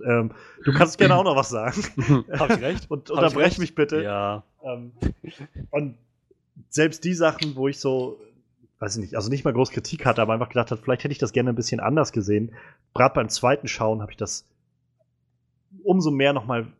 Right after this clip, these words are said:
Speaker 1: für mich verinnerlicht, wie gut das eigentlich ist, dass es so ist und nicht anders ist. Ich, ich, ich liebe diesen Film.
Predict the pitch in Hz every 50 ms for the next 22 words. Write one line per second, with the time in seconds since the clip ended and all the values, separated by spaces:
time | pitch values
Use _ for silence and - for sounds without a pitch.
0 | _ - - - 123 123 117 - - 117 110 120 113 110 113 - - 107 98 104
1 | 120 143 135 113 - - 110 110 104 - 110 101 - 107 92 95 98 - - 104
2 | 110 - - 117 - - - 104 95 98 101 107 110 - 101 98 95 - 117 107
3 | - - _ - - - - - - - _ _ _ _ - 139 - - - -
4 | _ - 135 - - 123 - _ - 107 - - 117 113 98 117 92 92 90 90
5 | 85 - - 98 92 90